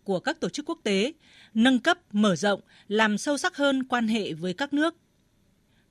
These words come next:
Tuy nhiên, vẫn có những tiếng nói lạc điệu, xuyên tạc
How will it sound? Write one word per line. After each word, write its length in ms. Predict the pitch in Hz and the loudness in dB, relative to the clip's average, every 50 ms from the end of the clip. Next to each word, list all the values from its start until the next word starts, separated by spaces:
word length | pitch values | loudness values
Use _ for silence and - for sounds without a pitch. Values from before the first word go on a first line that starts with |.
| _ | _
Tuy 100 | - 254 | 0 2
nhiên, 240 | 233 240 254 240 226 208 - - - - - | 2 4 4 2 2 -2 -4 -10 -20 -20 -8
vẫn 240 | 185 190 269 311 302 | -6 -4 -4 -2 0
có 280 | - 240 220 208 220 | 2 2 2 2 2
những 240 | 247 247 247 254 285 | 0 0 -2 -2 -2
tiếng 260 | - - 240 226 247 | -2 0 0 2 2
nói 240 | 240 220 208 220 277 | 0 0 0 -2 -2
lạc 320 | 320 285 254 220 196 - | -2 0 0 0 0 0
điệu, 300 | 214 208 220 220 202 - - _ _ _ | 0 0 0 0 -2 -6 -12 _ _ _
xuyên 300 | - - 320 320 294 277 | -4 -2 -2 -2 0 2
tạc 260 | 262 226 202 180 | 2 2 2 0